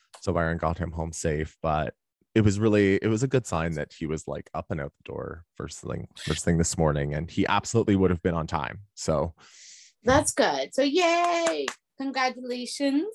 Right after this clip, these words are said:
Speaker 2: to your nephew.
Speaker 1: Yeah, that was, like, a really encouraging sign to see.
Speaker 2: Aw, I'm happy for him and happy for you being a participant in his gainful employment.
Speaker 1: Well, like, it's, like,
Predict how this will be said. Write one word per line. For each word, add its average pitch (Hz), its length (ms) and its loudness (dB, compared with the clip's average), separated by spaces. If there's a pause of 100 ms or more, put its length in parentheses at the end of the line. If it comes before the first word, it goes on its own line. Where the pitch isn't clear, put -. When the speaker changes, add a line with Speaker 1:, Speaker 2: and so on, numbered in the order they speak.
(220)
Speaker 2:
to 285 100 -2
your 254 300 2
nephew. 247 500 -2 (480)
Speaker 1:
Yeah, 120 160 0
that - 160 0
was, - 160 -6
like, 62 200 -6
a 58 40 -8
really 50 380 -6
encouraging - 720 -8 (560)
sign 67 480 -4
to - 120 -10
see. - 440 -10 (840)
Speaker 2:
Aw, 214 460 -4 (160)
I'm 233 200 6
happy 190 480 2 (300)
for 196 200 6
him 180 440 -6
and 190 340 -2
happy 190 440 -2
for 214 120 2
you 185 240 -4
being 185 260 2
a 185 60 2
participant 190 920 -2 (380)
in 202 100 4
his 185 160 4
gainful 185 460 4
employment. 202 640 4 (760)
Speaker 1:
Well, 160 140 4
like, 180 260 4
it's, 202 200 0
like, 220 240 -2